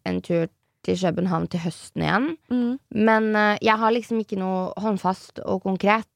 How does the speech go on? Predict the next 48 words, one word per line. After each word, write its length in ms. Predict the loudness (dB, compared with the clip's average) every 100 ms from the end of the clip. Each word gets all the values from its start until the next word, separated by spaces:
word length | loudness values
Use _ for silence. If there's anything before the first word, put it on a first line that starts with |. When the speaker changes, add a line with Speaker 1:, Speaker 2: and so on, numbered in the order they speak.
| -12
Speaker 2:
Mm. 140 | -4
Speaker 1:
Ehm, 420 | 0 0 0 -2 -2 -4 -8 _ _ _ _ _ _
for 140 | -4 0
som, 160 | -2 -2 -8
altså, 260 | -4 0 2 0
som 160 | 0 -2
sagt 300 | -4 -6 -6
litt 140 | -4
i 60 | -2
forrige 220 | -2 -2 -4
episode, 380 | -6 -4 -2 -2
så 80 |
har 160 | 0 0
det 80 | 2
vært 140 | 0
mye 140 | -2 -4
på 80 | -4
personlig 380 | -4 -2 -2 0
plan, 220 | 0 0
så 140 | 0 -2
jeg 100 | 0
har 160 | 0
liksom 300 | -2 -4 -6
hatt 240 | -6 -6 -4
mye 140 | -4
å 60 | -6
ta 100 | -6
tak 320 | -4 -4 -4
i 60 | -6 -6 -14 -10
på 80 | -8
andre 180 | -8 -6
steder. 360 | -2 2 2 0 -8
Speaker 2:
Ja. 140 | -6 -6 -8 0
Speaker 1:
Men, 340 | 4 4 4 2
ehm, 760 | 2 2 2 0 0 0 -4 -8 _ _ _ _ _ _ -10
og 100 | -4
så 140 | 0 2
venter 320 | 2 0 2
jeg 80 | 2
jo, 100 | 2 2 2
jeg 160 | 0 -2
skal 240 | 0 0 2
jo, 80 | 2 2 0 -4 -14 _ -6
altså, 300 | -4 -2 -4 -6 _ _ _ _ _ _ _
frem 300 | 0 2 2 0
til 140 | -2 2
sommeren 400 | 2 2 2
nå, 80 | 4